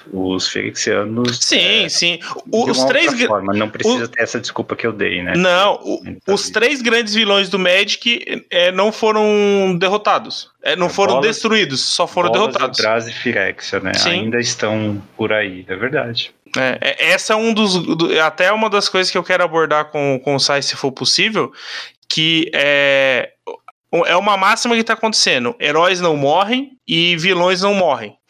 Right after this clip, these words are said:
Speaker 1: E
Speaker 2: E
Speaker 1: quando
Speaker 2: vilõ-
Speaker 1: morrem, são ressuscitados, ou tem volta no tempo, né?
Speaker 2: É, exatamente, né?
Speaker 1: É,
Speaker 2: Então,
Speaker 1: é,
Speaker 2: assim
Speaker 1: é, é, desde noventa, acho que foi noventa e quatro, da morte do Superman, né? A morte do Superman matou a morte de super-heróis.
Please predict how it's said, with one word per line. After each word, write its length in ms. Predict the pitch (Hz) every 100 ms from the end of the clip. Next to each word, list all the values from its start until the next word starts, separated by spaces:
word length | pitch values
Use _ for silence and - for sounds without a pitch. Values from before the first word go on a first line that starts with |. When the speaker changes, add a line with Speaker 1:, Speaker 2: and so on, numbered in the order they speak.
| -
Speaker 1:
E 60 | -
Speaker 2:
E 40 |
Speaker 1:
quando 140 | 147 156
Speaker 2:
vilõ- 120 | 196
Speaker 1:
morrem, 300 | 147 143 147
são 160 | 151 156
ressuscitados, 800 | 131 139 - 180 175 170 143 110
ou 60 |
tem 140 | - 117
volta 300 | 104 104 113
no 100 | 147
tempo, 640 | - 143 139 143 - 131 -
né? 260 | 117 113 135
Speaker 2:
É, 20 |
exatamente, 840 | 117 110 104 165 202 143 - - -
né? 300 | - 107 110 139
Speaker 1:
É, 40 | -
Speaker 2:
Então, 220 | - 123
Speaker 1:
é, 20 |
Speaker 2:
assim 240 | 131 123 135
Speaker 1:
é, 160 | 151 -
é, 160 | 139 -
desde 500 | 110 147 185 170 175
noventa, 600 | 170 139 120 127 151 139
acho 140 | 131 -
que 60 |
foi 100 | 139
noventa 360 | 131 123 131 147
e 40 |
quatro, 540 | - - 113 107 - 104
da 140 | 104
morte 420 | 104 110 113 -
do 160 | 110 107
Superman, 540 | - - 107 101 98
né? 240 | 95 92 95 - - _ -
A 60 |
morte 280 | 101 113 127
do 80 | 120
Superman 400 | - 127 113 117
matou 640 | 127 147 - 135 123 143 -
a 100 | 131
morte 520 | 123 113 120 - 117
de 120 | 113
super-heróis. 840 | - 117 113 117 110 92 - -